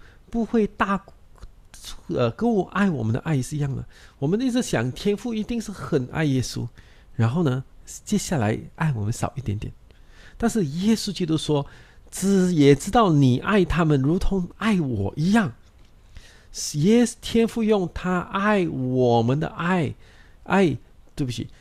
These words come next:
天父他用他爱耶稣的爱来爱我们。神用神爱神的爱，啊，神用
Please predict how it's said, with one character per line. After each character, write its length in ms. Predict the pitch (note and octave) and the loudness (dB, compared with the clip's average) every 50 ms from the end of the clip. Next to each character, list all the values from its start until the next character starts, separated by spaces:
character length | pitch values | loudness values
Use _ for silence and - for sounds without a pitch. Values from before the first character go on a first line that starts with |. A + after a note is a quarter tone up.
| - - - | -20 -16 -2
天 280 | - - A3+ A3+ A#3 | 4 6 6 6 6
父 160 | - B3 A#3 | 4 0 -2
他 160 | - D3+ F3 F3 | 0 0 2 2
用 300 | F3+ G3 F3+ - - - | 4 4 2 2 -2 -6
他 140 | - E3 D#3+ | -6 -6 -4
爱 280 | - - G3+ A3+ A3 | -2 0 2 4 4
耶 460 | F3 C#3+ C3 B2 C3 C#3+ F#3+ A3+ A#3 A#3 | 4 4 2 2 2 2 4 4 4 4
稣 400 | - - - - G#3+ A3 G#3+ G#3 - - - - - - - | 2 0 -2 -4 -4 -4 -4 -6 -10 -16 -20 -20 -20 -12 -8
的 80 | - - | -8 -4
爱 220 | - D3+ E3 D3 | 0 2 2 2
来 100 | A2+ A#2 | 2 2
爱 160 | - D3 D3+ | 0 -2 0
我 140 | C3+ A2+ G#2+ | 0 0 0
们。 160 | G2 G2 G#2+ - - - - - - - - | 0 -2 -4 -6 -8 -14 -20 -20 -20 -18 -12
神 480 | - - - - - B2+ A#2 A#2 C3 D#3 | -8 -6 -6 -4 0 2 2 4 4 4
用 280 | F#3 G3 G3 F#3+ F3+ F3 | 4 4 4 4 0 -2
神 360 | - - - - A2 A#2+ C3+ - | -4 -4 0 2 2 2 0 -2
爱 280 | - - F#3+ E3 C3+ | -2 0 2 2 0
神 260 | - - - A#2 G#2 | 0 -2 -2 -2 -2
的 80 | A2+ - | -2 -2
爱， 300 | - D3 D3 C3 G#2+ A2+ - - - - - - - - - - | -4 -2 -2 -2 -2 -4 -6 -12 -18 -20 -20 -20 -20 -20 -14 -8
啊， 200 | - F#2+ F#2+ - - F3+ C#3+ C#3 - - - - - - - - - - - - - - - - - - | -6 -6 -6 -6 -8 -14 -20 -20 -20 -20 -20 -20 -20 -20 -20 -20 -20 -20 -20 -20 -20 -20 -20 -20 -20 -14
神 540 | - - - - A#2+ A#2 A#2+ B2 C3 D3+ | -12 -10 -4 2 4 6 6 6 6 6
用 360 | D#3+ F3+ F#3+ F3+ D3+ A2+ A2+ | 6 6 8 8 6 4 2